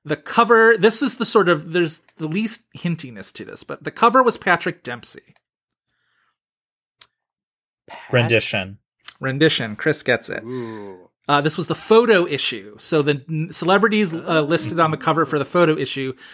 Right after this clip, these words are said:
Speaker 1: were George Clooney, Reese Witherspoon, Brad Pitt, Penelope Cruz, Matt Damon, Tina Fey, Matthew McConaughey, Rihanna,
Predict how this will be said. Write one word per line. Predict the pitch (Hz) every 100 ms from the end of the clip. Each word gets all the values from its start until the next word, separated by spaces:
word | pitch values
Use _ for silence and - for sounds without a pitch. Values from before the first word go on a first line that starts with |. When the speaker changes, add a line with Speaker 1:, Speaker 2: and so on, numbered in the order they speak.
| - -
Speaker 1:
were | 139
George | 139 180 180
Clooney, | - 170 160 135
Reese | 156 165
Witherspoon, | 151 139 - 143 139
Brad | 127 135 139
Pitt, | - 143
Penelope | - 139 147 160
Cruz, | 156 147 139 139
Matt | 147 -
Damon, | 151 143 139 131 - - - _
Tina | - 214 220
Fey, | 190 175 165
Matthew | 156 151 165
McConaughey, | 151 156 147 135 139 131
Rihanna, | 131 131 165 180 175 175